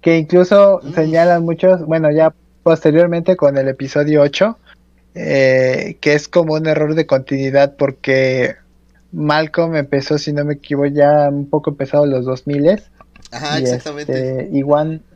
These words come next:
Speaker 1: y Wanda se supone que si ves, digo, la verdad no sé exactamente cuántos años tenga Wanda, por lo menos aquí en,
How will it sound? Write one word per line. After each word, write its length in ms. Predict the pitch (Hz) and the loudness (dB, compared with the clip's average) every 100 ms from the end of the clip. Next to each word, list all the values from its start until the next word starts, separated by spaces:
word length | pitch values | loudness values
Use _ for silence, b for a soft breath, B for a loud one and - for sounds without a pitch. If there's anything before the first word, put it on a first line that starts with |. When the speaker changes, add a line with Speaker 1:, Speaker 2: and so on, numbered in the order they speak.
| _ _ _ _ _ _ _ _ _ - | _ _ _ _ _ _ _ _ _ -4
Speaker 1:
y 160 | 147 | -2
Wanda 720 | 139 147 151 160 156 160 160 165 | 2 2 2 -4 0 2 2 -2
se 200 | 143 131 | -6 -6
supone 680 | 139 139 143 151 156 156 151 | -8 -2 2 2 2 -2 -4
que 600 | 139 135 131 127 123 127 | -4 -2 -2 -2 -4 -6
si 200 | 131 123 | -6 -4
ves, 200 | 139 147 | -2 -2
digo, 440 | 170 147 147 151 151 | -4 -10 -6 0 4
la 120 | 143 | 6
verdad 180 | 147 160 | 6 4
no 100 | 165 | -2
sé 120 | 170 | -4
exactamente 500 | 156 156 - 156 156 | -2 -4 0 -2 0
cuántos 320 | 151 147 151 | 0 0 -2
años 260 | 151 147 143 | -4 -4 -4
tenga 220 | 151 147 | -4 -2
Wanda, 300 | 143 143 147 | 0 0 -2
por 160 | 143 139 | -2 -2
lo 80 | 139 | -2
menos 300 | 147 151 131 | -4 -4 -8
aquí 260 | - 139 | -6 -6
en, 180 | 135 131 | -6 -8